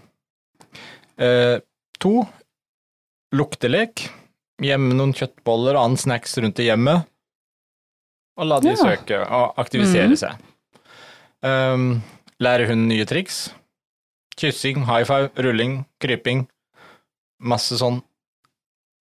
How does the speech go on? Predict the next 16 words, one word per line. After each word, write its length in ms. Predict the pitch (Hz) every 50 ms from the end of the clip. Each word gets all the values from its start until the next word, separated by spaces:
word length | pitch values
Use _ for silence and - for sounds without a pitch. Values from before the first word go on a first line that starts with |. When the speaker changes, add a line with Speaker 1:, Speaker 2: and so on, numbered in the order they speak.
| _ _ _ _ _ -
Speaker 1:
kjempemorsomt 640 | - - - 95 90 - - 101 104 127 190 233 -
Speaker 2:
Mhm. 320 | 214 208 214 196 202 247 - _ _ _ _ -
Speaker 1:
aktivitet. 540 | - - - - - 113 - 147 190 208 - _ _ _ _ _ _ _ _ _ _ _ _ -
Det 180 | 143 143 -
trenger 320 | - - 95 85 90 98 107
ikke 180 | 113 - 160
være 160 | 165 165 151
så 140 | 131 156 156 156
lenge 200 | 160 147 131 131
av 140 | 135 135 131
gangen, 280 | 123 131 175 226 226 - _ _ _ _ _ _ _ _ _ _ _ _ _ _ _ -
men 320 | 147 147 143 143 147 143 139 - _ _ _ _ _ _ _ _ - 123
det 200 | 107 113 113 127 143
gir 500 | 139 123 110 107 117 127 139 151 151 147 - _ _ _ _ _ _ _ _ -
veldig 540 | 110 117 135 135 120 98 85 82 87 120 127
mye 340 | 127 113 92 90 101 107